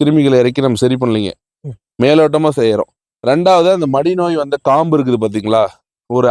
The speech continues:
Speaker 1: அரை மணி நேரத்துக்கு ஒருக்கா இல்ல ஒரு மணி நேரத்துக்கு ஒருக்கா நாலு நாலு பீர், அதாவது பால் சொரக்க சொரக்க அந்த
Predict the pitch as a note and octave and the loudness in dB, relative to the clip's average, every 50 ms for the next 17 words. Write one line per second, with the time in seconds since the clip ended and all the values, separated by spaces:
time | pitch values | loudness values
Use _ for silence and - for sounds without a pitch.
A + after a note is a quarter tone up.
0 | A#2 B2 C3+ D#3 E3+ F3 D#3+ D3 D3 D#3 E3 D#3+ D#3+ C#3 B2+ A2+ A2 - D3 D#3+ | 2 2 2 0 -2 -2 -2 -2 -2 -2 -2 -2 -4 -2 -2 -2 -2 -2 -2 0
1 | D3+ C3 A#2 A#2 B2 B2+ C#3+ C#3 C3+ C3 C#3 C#3+ C#3+ B2 A2+ A2+ A2 G#2+ A#2 A#2 | 0 0 0 0 0 0 0 0 0 0 -2 -2 0 0 0 0 2 0 -2 -2
2 | - _ _ _ _ _ _ _ _ _ _ _ _ _ _ - - A#2+ B2 C#3+ | -4 _ _ _ _ _ _ _ _ _ _ _ _ _ _ -6 -2 0 2 2
3 | E3 E3 E3 D#3 C3+ C3 C#3 F3+ F3 D#3 C#3 D3+ D#3+ D3+ - D#3 D3+ F3 F3+ - | 2 2 0 0 0 0 0 0 2 2 2 0 -2 0 0 0 0 2 0 0
4 | - D3+ D3+ C3+ B2+ - D#3+ D3+ F3 F#3 F#3 D#3 C3 | -2 -2 -2 -4 -4 -4 -2 -2 0 0 -2 -2 -2